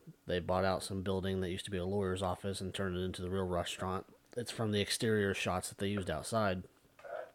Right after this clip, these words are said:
But, uh, they turned that into a real restaurant, and they, uh, you know, they have pretty damn good food, honestly.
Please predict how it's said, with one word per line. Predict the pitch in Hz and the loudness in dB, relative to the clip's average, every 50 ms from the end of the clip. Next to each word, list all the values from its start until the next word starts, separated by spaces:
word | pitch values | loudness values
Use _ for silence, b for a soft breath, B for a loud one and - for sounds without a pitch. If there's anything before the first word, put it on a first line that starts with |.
| - - - - | -8 -8 -6 0
But, | 113 110 107 | 2 2 4
uh, | 107 107 | 4 4
they | 107 110 107 | 4 2 2
turned | - 139 135 131 | 4 4 4 4
that | 135 | 4
into | 127 - 131 120 | 4 4 4 4
a | 107 | 4
real | 113 135 156 | 6 8 8
restaurant, | 151 113 101 - - 107 107 135 - - _ - | 8 8 6 4 0 0 0 0 -2 -4 _ -4
and | - 104 101 98 92 95 92 92 90 - - - - B B B B B B B B B B B B B B _ - | -2 0 2 2 2 2 0 0 -2 -4 -6 -10 -12 B B B B B B B B B B B B B B _ -8
they, | 101 101 104 104 101 98 | -2 0 2 4 4 4
uh, | 95 92 90 90 87 85 92 - - - | 4 4 2 2 0 0 -2 -4 -6 -4
you | 98 | -2
know, | 92 95 | 0 2
they | 98 90 | 2 2
have | 107 107 92 87 - - _ _ _ _ _ _ _ _ _ - _ | 2 0 -2 -2 -8 -16 _ _ _ _ _ _ _ _ _ -20 _
pretty | - - 160 135 113 | 0 0 2 2 2
damn | 98 101 92 90 92 | 2 0 0 0 0
good | 92 90 - | -4 -4 -4
food, | - 92 87 87 87 - 143 - | -4 -6 -6 -6 -6 -8 -10 -10
honestly. | - - 95 90 - - 90 90 101 | -8 -6 -6 -6 -6 -6 -4 -4 -6